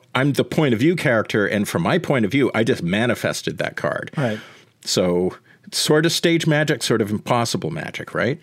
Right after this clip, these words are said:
Speaker 1: And I turn the card over, and it's the Joker.
Speaker 2: Hmm.
Speaker 1: Which is, of course, the playing card equivalent of the Fool, an unnumbered card that stands outside of the numerical order and the otherwise organized structure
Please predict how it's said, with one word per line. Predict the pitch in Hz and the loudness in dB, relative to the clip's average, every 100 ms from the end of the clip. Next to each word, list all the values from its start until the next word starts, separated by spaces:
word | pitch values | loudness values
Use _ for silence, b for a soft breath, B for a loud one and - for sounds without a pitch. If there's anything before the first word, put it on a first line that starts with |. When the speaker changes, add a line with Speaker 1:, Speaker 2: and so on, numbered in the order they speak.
| B B B B B - | B B B B B -4
Speaker 1:
And | 117 113 113 110 110 110 - - _ - | 0 2 2 2 0 -2 -6 -12 _ -4
I | 110 107 | 0 0
turn | - - 151 | -2 -2 2
the | 131 | 2
card | - 147 131 123 | 0 0 2 2
over, | 139 107 | 2 0
and | - 87 | -2 -2
it's | 85 - | -4 -4
the | 90 | -6
Joker. | 78 143 143 - - - _ _ - | -2 0 0 -4 -10 -14 _ _ -6
Speaker 2:
Hmm. | 127 123 98 90 _ _ _ _ _ _ - _ _ | -2 -2 -4 -8 _ _ _ _ _ _ -20 _ _
Speaker 1:
Which | - 113 - | -4 -2 -2
is, | 104 - | -4 -4
of | 120 | -6
course, | - 98 - | -2 -2 -2
the | - | -4
playing | - - 123 123 131 | -6 -2 0 0 -2
card | 120 - 98 95 | -2 0 0 0
equivalent | - - 170 143 87 87 | -4 0 0 2 0 -2
of | - 87 80 | -2 -4 -4
the | - | -8
Fool, | - - 208 - - - B B B B | -8 0 0 0 -4 -12 B B B B
an | 98 - | -4 -2
unnumbered | 110 139 131 123 113 113 - | 0 0 0 0 2 0 -2
card | - 101 92 90 85 | 0 2 2 0 -2
that | 92 - | -4 -4
stands | - - 101 101 101 | -4 0 0 0 0
outside | 95 - 113 98 90 | -2 -2 -2 0 0
of | 90 | -2
the | - | -2
numerical | 90 92 95 101 - 95 | -2 0 0 0 0 -4
order | - 87 80 78 | -2 -2 -2 -4
and | 80 | -4
the | 78 - | -6 -4
otherwise | 92 87 85 82 82 - | -4 -2 -2 -2 -2 -2
organized | 95 98 92 87 82 | -2 0 0 -2 -2
structure | - - - 123 123 - 80 | -4 -4 0 0 0 -2 -2